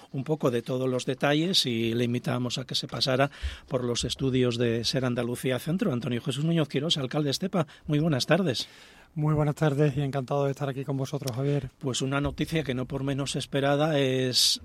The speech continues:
Speaker 1: símbolo y sinónimo de alegría para toda Estepa, alcalde.
Speaker 2: Así es, y la verdad que es el, el resultado de un intenso trabajo que nos planteamos hacer hace un año a partir de, del día doce de, de agosto, en el cual, pues,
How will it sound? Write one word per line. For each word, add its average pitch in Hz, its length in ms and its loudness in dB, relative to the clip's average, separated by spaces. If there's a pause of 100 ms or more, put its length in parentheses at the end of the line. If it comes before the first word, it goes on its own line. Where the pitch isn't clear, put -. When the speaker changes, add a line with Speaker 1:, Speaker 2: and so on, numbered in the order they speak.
Speaker 1:
símbolo 147 680 4
y 151 40 4
sinónimo 139 640 2
de 135 100 2
alegría 127 460 0
para 127 400 0 (240)
toda 135 240 2
Estepa, 160 340 0
alcalde. 131 440 -2 (460)
Speaker 2:
Así 165 220 2
es, - 260 2 (120)
y 147 60 -2
la 139 180 0
verdad 139 260 2
que 151 160 2
es 120 80 0
el, 139 760 2 (140)
el 139 80 -6
resultado 160 560 8
de 165 180 6
un 147 600 0
intenso 156 420 2
trabajo 151 560 6
que 170 140 -4
nos 143 100 0
planteamos 143 960 0
hacer 160 600 4
hace 131 580 -4
un 131 140 -2
año 147 340 4
a 160 60 4
partir 135 400 -4
de, 131 340 -2 (720)
del 151 120 2
día 175 200 8
doce 175 260 6
de, 147 380 2
de 135 100 0
agosto, 160 400 4
en 156 80 4
el 143 140 0
cual, 151 260 2
pues, 139 840 0